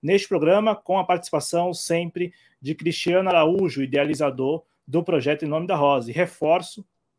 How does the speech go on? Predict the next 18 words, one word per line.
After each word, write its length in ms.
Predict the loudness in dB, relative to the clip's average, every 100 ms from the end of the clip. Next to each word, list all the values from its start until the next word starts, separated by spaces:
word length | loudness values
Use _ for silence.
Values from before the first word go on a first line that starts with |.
| _ -8
o 140 | -6
convite 680 | 0 0 0 -6 -8 -10 -12 _ _ -4
também 360 | -2 -2 -4
para 160 | -2 -4
que 120 | -6
todos 360 | -6 -4 -4 -6
se 120 | -10
inscrevam 560 | -10 -6 -2 -2 -2 -4
no 120 | -4
canal 520 | -4 -2 -2 -2 -6 _ _ -4
do 140 | -2
Em 20 |
Nome 220 | 0 -2
da 80 | -2
Rosa 400 | 0 2 0 -2
aqui 380 | -4 -6 -6 -8
no 120 | -4
YouTube. 560 | -6 -4 -2 -2 -4